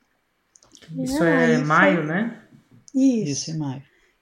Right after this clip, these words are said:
Speaker 2: É, só que aí a gente, aí tinha um outro problema ainda, né? Um outro erro aí na nossa caminhada, que era a falta de clareza do avatar.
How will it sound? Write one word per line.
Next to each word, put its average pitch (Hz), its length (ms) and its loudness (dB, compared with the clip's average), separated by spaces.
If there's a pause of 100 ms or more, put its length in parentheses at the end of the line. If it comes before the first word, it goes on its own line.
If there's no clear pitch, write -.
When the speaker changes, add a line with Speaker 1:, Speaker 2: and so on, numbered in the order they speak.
(120)
Speaker 2:
É, 226 480 -6
só 294 220 -4
que 311 140 -4
aí 339 240 4
a 370 200 2
gente, 330 240 6
aí 339 320 4
tinha 359 220 4
um 330 140 6
outro 415 380 4
problema 302 640 4
ainda, 196 300 0 (340)
né? 214 160 0
Um 247 160 0
outro 277 320 0
erro 262 240 6
aí 254 100 2
na 247 120 2
nossa 247 260 -4
caminhada, 262 640 2
que 277 120 -4
era 269 120 2
a 262 40 -4
falta 269 260 -2
de 247 100 -6
clareza 269 440 0
do 269 140 0
avatar. 262 680 -2